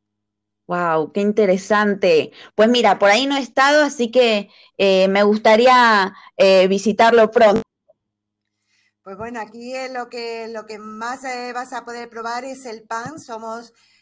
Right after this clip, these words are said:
Speaker 2: en la región donde más rico está el pan y la gastronomía.
Speaker 1: Guau,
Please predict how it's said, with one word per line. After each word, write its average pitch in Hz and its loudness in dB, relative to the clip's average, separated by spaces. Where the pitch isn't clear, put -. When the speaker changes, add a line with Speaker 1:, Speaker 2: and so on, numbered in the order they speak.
Speaker 2:
en 214 -16
la 226 -8
región 220 -16
donde 214 -14
más 220 -12
rico 220 -20
está 214 -16
el 202 -16
pan 285 -10
y 240 -16
la 208 -12
gastronomía. 202 -18
Speaker 1:
Guau, 165 0